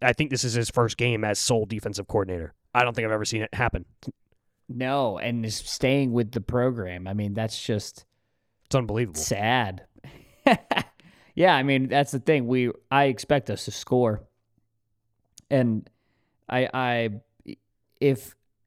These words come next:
Speaker 2: my bad game in my mind is that we win, but it's kind of a shootout.
Speaker 1: Yeah, exactly. Yeah, you'll get
Speaker 2: That
Speaker 1: when,
Speaker 2: would be
Speaker 1: when
Speaker 2: a
Speaker 1: I get
Speaker 2: win
Speaker 1: to
Speaker 2: I
Speaker 1: my
Speaker 2: wouldn't be
Speaker 1: final
Speaker 2: happy
Speaker 1: score,
Speaker 2: about.
Speaker 1: yeah, you'll see kinda how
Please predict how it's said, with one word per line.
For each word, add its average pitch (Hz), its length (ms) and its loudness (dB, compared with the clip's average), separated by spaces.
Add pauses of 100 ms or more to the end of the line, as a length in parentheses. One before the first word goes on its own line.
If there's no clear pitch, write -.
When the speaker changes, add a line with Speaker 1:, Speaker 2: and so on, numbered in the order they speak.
(320)
Speaker 2:
my 143 240 2
bad 147 460 2
game 135 300 2
in 123 100 0
my 113 160 0
mind 110 440 0
is 104 160 -2
that 104 360 -2 (800)
we 123 240 2
win, 113 600 2
but 104 280 -2
it's 107 140 -6
kind 107 180 0
of 92 80 -6
a 90 40 -6
shootout. 90 540 -8 (1300)
Speaker 1:
Yeah, 85 320 -4 (160)
exactly. 98 600 -4 (760)
Yeah, 139 200 2
you'll 147 180 4
get 190 120 0
Speaker 2:
That 160 120 6
Speaker 1:
when, 139 80 6
Speaker 2:
would 135 100 2
be 147 40 6
Speaker 1:
when 139 100 6
Speaker 2:
a - 40 6
Speaker 1:
I 120 40 4
get 120 80 4
Speaker 2:
win 123 80 4
Speaker 1:
to - 60 2
Speaker 2:
I - 20 6
Speaker 1:
my 156 100 6
Speaker 2:
wouldn't 107 80 2
be - 80 4
Speaker 1:
final - 160 4
Speaker 2:
happy 98 100 0
Speaker 1:
score, 117 220 0
Speaker 2:
about. 104 140 -4
Speaker 1:
yeah, 98 160 -4 (100)
you'll 110 140 -4
see 127 160 -2
kinda 117 240 -4
how 107 300 -4